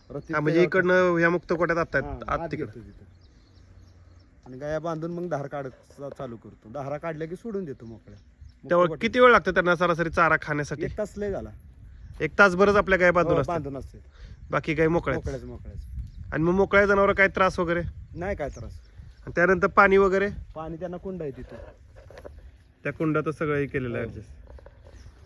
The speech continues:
Speaker 2: आणि त्याच्यानंतर संध्याकाळचं पण?
Speaker 1: संध्याकाळचं बी तसंच नियोजन असतं.
Speaker 2: सेम?
Speaker 1: हो, सेम.
Speaker 2: आणि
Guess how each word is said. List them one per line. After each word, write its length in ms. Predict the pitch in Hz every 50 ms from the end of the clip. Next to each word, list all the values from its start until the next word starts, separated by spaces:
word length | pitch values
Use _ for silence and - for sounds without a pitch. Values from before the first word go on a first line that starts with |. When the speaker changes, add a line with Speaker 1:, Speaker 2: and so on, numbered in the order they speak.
| - - - - - - - - - - _ - _ _ _ _ _ _ _ _ _ _ _
Speaker 2:
आणि 320 | - 156 180 190 196 185 175
त्याच्यानंतर 440 | 147 - 185 202 208 208 196 -
संध्याकाळचं 540 | 202 - 208 202 196 196 180 202 202 180 190
पण? 200 | 180 196 196 202 185 - _ _ _ _
Speaker 1:
संध्याकाळचं 420 | 175 180 190 208 208 208 185 208
बी 60 | 202 208 202
तसंच 240 | 190 - 185 165 147
नियोजन 360 | 156 135 127 117 110 113 110
असतं. 480 | 104 - - - - - - - - -
Speaker 2:
सेम? 220 | - 208 190 151 127 - _ _ _
Speaker 1:
हो, 140 | 147 147 147
सेम. 200 | 135 - 127 110 87 - _ _ _ _ _ _ _ _ _ _ - _ - - _ - _ _ _ _ _ _ _ - - -
Speaker 2:
आणि 480 | - 190 214 233 233 226 202 160 -